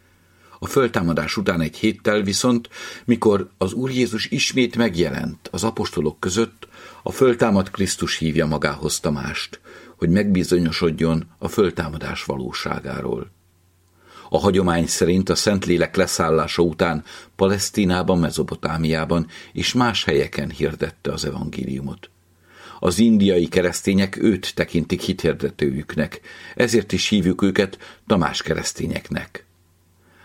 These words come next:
Lándzsával oltották ki életét az indiai Madras városához közeli Milaporban,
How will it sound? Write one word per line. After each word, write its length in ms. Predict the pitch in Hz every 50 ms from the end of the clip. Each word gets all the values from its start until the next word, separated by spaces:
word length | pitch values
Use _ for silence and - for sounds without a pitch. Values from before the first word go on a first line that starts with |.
| - _ _
Lándzsával 540 | - 92 90 87 82 90 82 71 76 78 80
oltották 520 | 78 76 - 85 76 - - 82 80 -
ki 200 | - - - 80
életét 440 | 92 - 90 87 87 92 90 87 -
az 160 | 85 85 85
indiai 420 | 104 107 101 87 82 87 85 85
Madras 440 | 80 80 82 76 - - - - -
városához 640 | - 76 78 78 76 - - - 78 78 76 76 -
közeli 480 | - - 78 76 78 78 71 73 76 - - _ _
Milaporban, 840 | 82 85 76 65 - - - - - - - - - - - 71 -